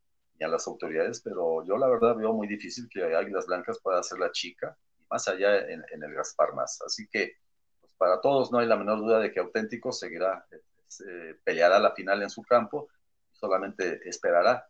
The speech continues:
quién podrá ser, si los Cheyennes o los Pumas Seúl. Y ese partido, pues, es el que, es el que llama la atención. Y va a ser un partido de toma y daca, ¿eh? Eso sí, no lo podemos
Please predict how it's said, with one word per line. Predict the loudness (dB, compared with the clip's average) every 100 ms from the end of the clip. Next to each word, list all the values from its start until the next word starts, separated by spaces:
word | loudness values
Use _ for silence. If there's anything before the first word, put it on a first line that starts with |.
| _
quién | -6 -6
podrá | -4 -2 -2
ser, | -2 -4
si | -6 -10
los | -12 -12
Cheyennes | -12 -6 -6 -4 -8 -14 _
o | -20
los | _
Pumas | _ _ -18
Seúl. | -16 -16 -20 _ _ _ _ _ -12
Y |
ese | -10 2
partido, | 2 2 0 0 -2 _
pues, | -20 -20
es | -20
el | -4
que, | -4 -4 -10
es | -12
el | -12
que | -8
llama | -4 -2
la | -4
atención. | -6 -10 -10 -12 _ _ _ _ _ _ _
Y |
va | -2
a | -2
ser | -2
un | -6 -6
partido | 2 2 2 -2 -2 -4 _ _
de | _ _
toma | -14 -10
y |
daca, | -4 -4 -4
¿eh? | -10 -12 _ _ _
Eso | _ _
sí, | _ _
no | -8
lo | -6
podemos | -4 -4 -6 -10